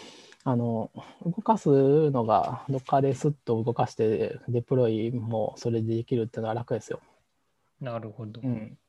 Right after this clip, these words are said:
Speaker 2: なるほどな。
Speaker 1: 最近はその辺をちょっと書き換えていて、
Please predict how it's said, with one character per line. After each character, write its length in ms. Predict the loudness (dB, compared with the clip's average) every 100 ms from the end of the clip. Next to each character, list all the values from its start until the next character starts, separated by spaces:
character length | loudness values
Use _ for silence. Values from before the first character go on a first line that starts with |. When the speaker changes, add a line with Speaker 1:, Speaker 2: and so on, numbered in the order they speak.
| _ _ _ _ _ _ _ _ _ _ _ _ -20 _ _ _ _
Speaker 2:
な 180 | -14 -12
る 160 | -10 -12
ほ 180 | -10 -12
ど 160 | -12
な。 420 | -12 -10 -6 -6 -2
Speaker 1:
最 140 | -2
近 140 | 2
は 60 | 2
そ 120 | 4
の 60 | 4
辺 180 | 6 4
を 120 | 2
ち 80 | 0
ょ 20 |
っ 20 |
と 240 | 0 0 0
書 100 | -4
き 140 | -8
換 160 | 2 2
え 40 | 4
て 120 | 2
い 100 | 0
て、 460 | 2 4 4 4